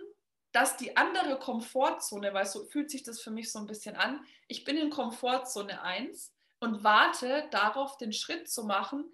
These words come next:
wenn Komfortzone zwei schon so bequem ist und eingerichtet mit Couch und mit Decken und mit Kissen, dass ich quasi nur noch von der einen Komfortzone in die andere Komfortzone springen muss. Vielleicht gibt's Menschen, bei denen das so ist, die, ähm,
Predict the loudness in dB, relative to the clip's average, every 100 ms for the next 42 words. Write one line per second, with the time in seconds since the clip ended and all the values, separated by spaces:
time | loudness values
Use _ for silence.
0 | _ 0 0 0 -2 2 2 2 0 -2
1 | -4 2 6 6 4 -2 -2 -2 -4 -2
2 | 0 0 -2 -4 -4 -4 -4 -8 -8 -8
3 | -6 -8 0 2 2 0 -2 -4 -2 -4
4 | -4 -6 -6 -6 -2 -2 -2 -6 -12 -12
5 | -6 -4 -4 0 0 2 0 0 0 0
6 | 2 4 2 2 -4 -8 -6 -6 -6 -6
7 | -6 -6 -8 -8 -10 -10 -14 -18 -10 -10
8 | -10 -12 -14 -14 -14 -12 -12 -12 -14 _
9 | _ -20 -20 -20 _ -6 4 8 8 6
10 | -6 -18 _ _ _ _ -2 0 -4 -6
11 | -10 _ 0 2 2 -2 -2 -2 -2 -6
12 | -10 -10 -2 0 0 -2 -6 -6 -4 0
13 | 0 2 0 -2 -10 -16